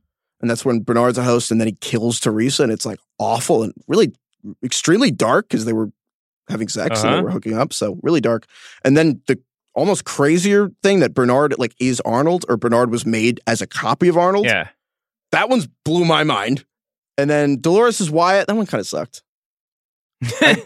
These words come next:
Speaker 1: that one, I,
Speaker 2: I like
Speaker 1: I
Speaker 2: that one. Come on.
Speaker 1: Oh, you like that one? Why, why do you like it?
Speaker 2: Well, I mean, I, I just, I, I don't know. I thought, I thought that was really cool. We spent the whole, I mean, they, I think they just did a really good job of laying it out down to the point that the actor that they had play Wyatt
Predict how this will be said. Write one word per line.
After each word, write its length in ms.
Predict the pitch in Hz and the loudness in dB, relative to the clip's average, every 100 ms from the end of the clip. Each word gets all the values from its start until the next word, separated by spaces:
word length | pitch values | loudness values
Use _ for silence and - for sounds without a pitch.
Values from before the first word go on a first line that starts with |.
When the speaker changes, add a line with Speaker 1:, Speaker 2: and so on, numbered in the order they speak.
| - - | -14 -4
Speaker 1:
that 180 | 165 185 | 0 2
one, 240 | 165 151 | 2 0
I, 120 | - 170 | 2 2
Speaker 2:
I 80 | |
like 180 | 220 247 | 4 4
Speaker 1:
I 40 | 170 | 4
Speaker 2:
that 200 | 139 120 | 2 2
one. 160 | 107 | -2
Come 140 | 120 302 | -2 0
on. 340 | 311 131 90 - _ | 2 0 -4 -16 _
Speaker 1:
Oh, 60 | 160 | -2
you 80 | 170 | 0
like 180 | 190 | 0
that 160 | 208 226 | 2 2
one? 280 | 220 233 233 | 2 0 0
Why, 60 | |
why 120 | 233 247 | 0 0
do 60 | |
you 60 | 254 | 2
like 220 | 254 - | 0 -2
it? 120 | - _ _ _ _ _ | -6 _ _ _ _ _
Speaker 2:
Well, 260 | 104 110 87 | -14 -12 -10
I 100 | - | -6
mean, 200 | 131 131 | -2 2
I, 240 | 113 123 87 | 2 0 -4
I 40 | |
just, 260 | 85 87 - | -10 -16 -16
I, 120 | 95 98 _ - 92 90 | -16 -16 _ -20 -20 -12
I 80 | |
don't 120 | 90 117 | -6 -2
know. 140 | 208 | -2
I 80 | 104 | -2
thought, 220 | 98 101 | -2 -2
I 100 | 101 | -2
thought 200 | 120 110 | -2 0
that 120 | 123 | 0
was 140 | 107 98 | -2 -4
really 180 | 117 113 | -4 -2
cool. 220 | 185 107 | -2 -2
We 80 | 95 | -4
spent 160 | 113 | -4
the 80 | 104 | -2
whole, 380 | 120 123 120 - _ _ _ _ | 0 2 0 -4 _ _ _ _
I 80 | 135 | -4
mean, 160 | 135 135 | 0 2
they, 180 | 156 | 2
I 40 | 143 | 2
think 140 | 175 | 0
they 60 | 151 | -4
just 100 | 120 | -2
did 80 | 127 | -2
a 40 | |
really 160 | 127 127 | 0 0
good 120 | 110 | 2
job 220 | 123 120 | 2 0
of 100 | 101 | -2
laying 220 | 120 120 | -2 0
it 80 | 117 | 2
out 200 | 127 117 | 0 0
down 180 | 123 131 | -2 -2
to 60 | |
the 80 | 120 | -2
point 220 | 120 120 | -4 -6
that 60 | 110 | -6
the 140 | 113 | -4
actor 280 | 107 127 139 | 0 0 -2
that 80 | 117 | -4
they 140 | 113 | -2
had 280 | 104 120 110 | 0 -2 -2
play 300 | - 127 127 | -4 -2 0
Wyatt 500 | 113 113 127 101 90 | 2 2 2 0 -4